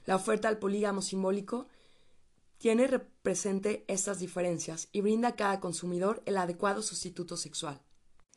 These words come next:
Para hombres con mayor imaginación óptica hay fotografías y filmes pornográficos que,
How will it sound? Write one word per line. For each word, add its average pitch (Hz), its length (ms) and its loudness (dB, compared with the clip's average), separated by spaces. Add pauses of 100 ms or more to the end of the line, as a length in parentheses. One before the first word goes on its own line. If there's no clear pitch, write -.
(300)
Para 214 240 6
hombres 285 240 4
con 247 140 4
mayor 208 300 4
imaginación 190 640 -2
óptica 190 500 -2
hay 190 120 -2
fotografías 185 760 0
y 240 40 -6
filmes 196 320 0
pornográficos 170 760 -2
que, 190 220 -2